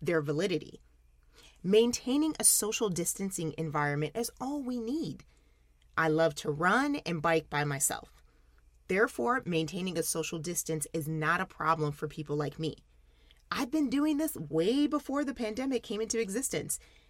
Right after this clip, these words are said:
and I have been in very good health before and during this pandemic. My whole pet peeve are those people <laughs> that are buying into this whole, "I'm saving lives when I wear a mask."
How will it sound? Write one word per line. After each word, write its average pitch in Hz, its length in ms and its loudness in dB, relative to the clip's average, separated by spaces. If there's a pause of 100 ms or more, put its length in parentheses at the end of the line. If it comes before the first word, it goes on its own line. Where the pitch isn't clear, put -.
(160)
and 320 180 0
I 339 100 -2
have 330 320 0
been 330 260 2
in 294 300 2
very 220 260 6
good 262 160 -2
health 269 420 -2
before 185 600 -2 (400)
and 175 320 -2
during 190 340 0
this 180 120 -4
pandemic. 180 680 -6 (1080)
My 196 220 4
whole 208 420 2
pet 185 300 -6
peeve 143 460 -4 (960)
are 190 120 2
those 170 260 0
people 226 480 -2 (340)
<laughs> - 520 -6
that 226 140 2
are 180 100 4
buying 180 420 0
into 180 240 -4
this 156 220 0
whole, 175 440 -2
"I'm 185 120 -4
saving 208 600 0
lives 190 420 0
when 165 120 -4
I 160 120 -2
wear 165 240 -2
a 160 60 -2
mask." 160 560 -4